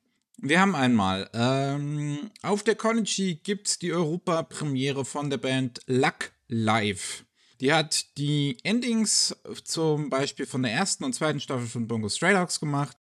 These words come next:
die Openings zu Tsurune von der ersten und zweiten Staffel und dem Film. Ähm, die wird es am, ähm, Konichi Freitag,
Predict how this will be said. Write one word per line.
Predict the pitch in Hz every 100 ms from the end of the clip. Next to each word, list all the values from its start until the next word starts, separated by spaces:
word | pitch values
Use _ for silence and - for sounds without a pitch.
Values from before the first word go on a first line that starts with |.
| _ _ _ _
die | 233 214 120
Openings | 156 - 156 135 135 131 -
zu | 110
Tsurune | 98 - 220 220 170 156
von | 143
der | 131
ersten | 110 123 - 131 123
und | 95 120 120 - - -
zweiten | - 117 117 113
Staffel | - 113 - 110
und | 92 -
dem | 95
Film. | - 160 156 156 - - - _ _ _ -
Ähm, | 117 117 113 117 110 107 107 104 104 - _
die | 175 202 202 202 - -
wird | 135 160 190 -
es | 160 147 -
am, | 131 180 185 185 185 143 -
ähm, | 147 147 147 151 151 151 151 127 -
Konichi | 180 190 170 - 160 147 147
Freitag, | - - 143 214 233 190 180 180 180